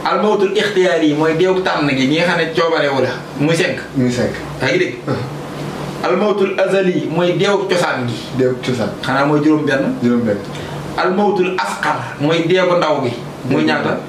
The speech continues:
Speaker 2: Juróom, juróom,
Speaker 1: Juróom ñaar?
Speaker 2: juróom ñaar. Sept.
Speaker 1: Al mawtul xaarit mooy dee gi gaar. Xanaa muy ñaata?
Speaker 2: Juróom ñett.
Speaker 1: Neuvième bi mooy mawtul maxnawi,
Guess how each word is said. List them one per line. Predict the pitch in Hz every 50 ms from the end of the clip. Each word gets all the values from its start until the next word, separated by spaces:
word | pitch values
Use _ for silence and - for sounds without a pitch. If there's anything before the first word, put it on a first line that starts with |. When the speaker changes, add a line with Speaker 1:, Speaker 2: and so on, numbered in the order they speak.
| - 135 127
Speaker 2:
Juróom, | 123 127 127 120 120 - - 131
juróom, | 127 123 123 123 123 123 - -
Speaker 1:
Juróom | 123 131 147 151 147 151
ñaar? | 165 180 190 - - -
Speaker 2:
juróom | 120 120 117 113
ñaar. | 107 98 - - - - -
Sept. | - - - - - - - - - - - - - - - -
Speaker 1:
Al | - 185 196 202
mawtul | 202 208 196 202 185 170
xaarit | - - 185 180 - 175 160 156 - - - 160 165
mooy | 175 175 170 165
dee | 180 175 175 160 160
gi | 160
gaar. | 160 - - - - - - - - - - - - - - -
Xanaa | 143 147 156 156 156
muy | 160 170 165
ñaata? | 165 165 156 185 - 131
Speaker 2:
Juróom | 123 120 123 123
ñett. | 117 107 104 - - - - - - - - -
Speaker 1:
Neuvième | 156 202 247 262 254 226 214 190
bi | 190
mooy | 185 180 180 175 175
mawtul | 180 196 208 190 175 175 180 170
maxnawi, | 170 160 151 151 156 147 147 139 135 127 127